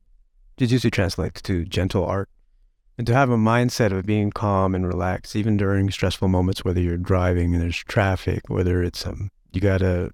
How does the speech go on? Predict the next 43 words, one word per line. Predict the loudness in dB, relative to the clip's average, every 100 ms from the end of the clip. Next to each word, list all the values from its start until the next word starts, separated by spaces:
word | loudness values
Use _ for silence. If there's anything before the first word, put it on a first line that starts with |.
| _ _
a | -4 0
side | 0 0 0
comment | 0 2
from | 0
a | 0
coworker | 2 2 0 -2
that | -4
kinda | -2 0
irritated | 2 2 2 2 2
you | 2
the |
wrong | 2 2 2
way. | 0 -4 -8
You | -6
know, | -2
there's | 0
little | 2 2
things | 4 4 4
throughout | 4 2 2
the |
day | 0 2
we | 2
all | 2 0
can | 0
relate | 0 0 -2
to | -4
that | -4 -4
just | -4 -2
irritates | -2 -2 -4 -2
us, | -2 0
and | 0
to | 0
have | 2 2
a | 2
mindset | 2 0 -2 -2 -6 -8 _ _ _ _ _ _ -4
of | -2
gentleness | 2 2 2 0 0 -2
and | -6 -4
calmness | 0 2 2 -2 -6 -14 _ _ _ -2
can | 0
help | 2 2
you, | 2 2 2
um, | 0 -2 -2 -6